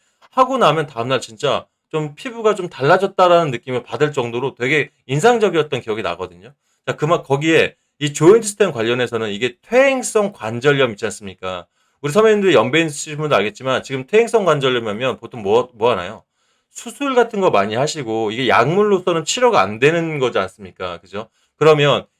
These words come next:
이 퇴행성 관절염에서 노인 인구가 지금 급격하게 뭐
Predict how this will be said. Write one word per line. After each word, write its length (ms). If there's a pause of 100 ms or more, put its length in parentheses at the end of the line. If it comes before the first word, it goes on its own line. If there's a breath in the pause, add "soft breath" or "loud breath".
이 140
퇴행성 480
관절염에서 760
노인 340
인구가 260
지금 160
급격하게 460
뭐 300